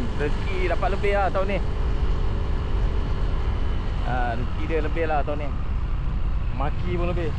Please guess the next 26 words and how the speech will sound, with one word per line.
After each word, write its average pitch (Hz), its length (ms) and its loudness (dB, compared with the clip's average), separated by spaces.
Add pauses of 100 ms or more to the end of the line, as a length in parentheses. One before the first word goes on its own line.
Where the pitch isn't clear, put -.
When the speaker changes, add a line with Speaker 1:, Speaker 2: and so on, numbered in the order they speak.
(140)
Speaker 1:
Ha, 123 320 0
maki 127 400 0
pun 156 160 -2
lebih, 170 560 -2
tapi, 160 480 -2 (800)
ha, 110 60 -2 (760)
itulah. 143 240 0 (560)
Walaupun 127 320 0
banyak 139 400 2
berkat 135 320 0
tu 147 160 -2
kena 143 160 0
jaga 143 240 2
juga. 151 240 2 (1040)
Kalau 123 240 0
macam 139 240 0
ni, 160 480 2
dia 156 80 2
menyusahkan 147 480 0
orang, 160 400 2 (160)
nanti 160 320 0
o-, 156 160 2 (880)
dia 160 80 0
akan 160 160 0 (160)
susah 165 240 0
jugalah. 175 400 2